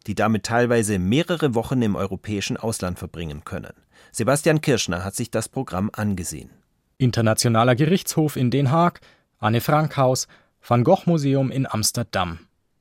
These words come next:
Speaker 2: Hinter einigen Schülerinnen und Schülern des Münchner Karls-Gymnasiums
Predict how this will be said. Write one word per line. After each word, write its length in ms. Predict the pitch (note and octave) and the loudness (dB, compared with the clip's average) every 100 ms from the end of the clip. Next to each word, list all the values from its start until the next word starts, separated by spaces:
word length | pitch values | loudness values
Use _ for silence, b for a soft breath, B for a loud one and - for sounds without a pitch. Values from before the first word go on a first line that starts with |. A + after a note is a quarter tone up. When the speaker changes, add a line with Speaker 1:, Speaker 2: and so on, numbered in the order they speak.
| _ | _
Speaker 2:
Hinter 240 | A#2+ A#2+ | 0 2
einigen 320 | B2+ G3+ B2+ | 2 2 2
Schülerinnen 600 | A2+ - G#3 G3 D3+ C3+ | 0 2 2 4 2 2
und 140 | A#2 G#2+ | 0 0
Schülern 420 | - F#3+ G3 D3 | 2 2 4 2
des 200 | A#2 - | 0 0
Münchner 360 | A#2+ C3+ C3 B2+ | 0 0 0 -2
Karls-Gymnasiums 960 | - D#3+ G3 E3+ E3 D3+ C#3+ D3+ D3 | 0 0 0 2 2 4 4 2 0